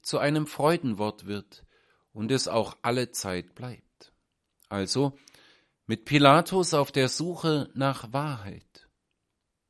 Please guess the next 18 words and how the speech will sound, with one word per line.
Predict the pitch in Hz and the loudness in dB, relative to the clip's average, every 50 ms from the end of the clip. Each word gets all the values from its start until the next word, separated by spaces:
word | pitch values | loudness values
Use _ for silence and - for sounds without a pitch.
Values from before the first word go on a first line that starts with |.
| _ _ - | _ _ -14
Dazu | - 107 120 - - - 156 165 156 135 | -10 -10 -8 -6 -2 0 2 2 4 4
hören | 127 135 143 143 170 165 143 | 6 4 4 4 4 2 2
wir | 139 151 156 151 147 143 - - - | 2 4 4 4 4 2 0 -6 -6
die | - 131 131 | -2 0 0
richtige | 131 113 123 120 - - - 131 - 156 | 2 2 0 0 0 -2 -2 0 0 0
Frage: | - - - - 147 165 175 170 - 135 117 98 - - - - - - - _ _ _ _ _ _ | 0 0 -2 -2 0 0 0 0 0 -2 -2 -2 -6 -12 -20 -20 -20 -20 -20 _ _ _ _ _ _
„Bist | - 123 113 - - - - - | -4 -2 -2 -2 -2 -4 -2 -2
du | 131 160 185 | -2 0 0
der | 160 151 120 107 | 2 2 0 0
König?“ | - - - 107 107 110 113 117 156 165 170 - - - - _ _ _ _ _ _ _ _ _ _ _ _ _ _ _ _ _ _ _ | 0 -4 -8 -6 -6 -6 -4 -6 -8 -10 -10 -14 -20 -20 -20 _ _ _ _ _ _ _ _ _ _ _ _ _ _ _ _ _ _ _
Und | - 92 - | -12 -10 -8
die | 131 - | -8 -6
klare | - 120 120 123 131 123 123 120 - | -2 0 2 2 2 2 0 -2 -2
Antwort: | - 110 107 110 110 - 135 151 175 175 - - - _ _ _ _ _ _ _ _ _ _ _ _ | -2 -4 -4 -4 -4 -2 0 0 0 -2 -4 -12 -20 _ _ _ _ _ _ _ _ _ _ _ _
„Ich | - 113 - - - | -12 -10 -10 -8 -4
bin | - 220 220 185 - | -4 -2 -2 -2 -4
ein | 101 107 104 98 92 - | -4 -6 -6 -6 -8 -12
König.“ | - - 87 87 87 - - - | -14 -14 -14 -16 -16 -18 -20 -20